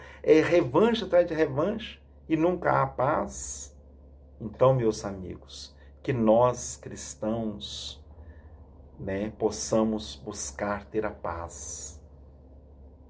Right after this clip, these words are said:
É isso que eu te convido, você,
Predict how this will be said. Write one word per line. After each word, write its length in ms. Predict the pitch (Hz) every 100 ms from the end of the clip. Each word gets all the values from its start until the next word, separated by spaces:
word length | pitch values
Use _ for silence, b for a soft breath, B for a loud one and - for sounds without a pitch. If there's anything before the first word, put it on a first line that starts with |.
| -
É 100 | 113
isso 320 | 104 127 131 -
que 80 |
eu 40 | 123
te 140 | -
convido, 680 | - 123 107 101 95 95 - - -
você, 580 | 101 - - 101 107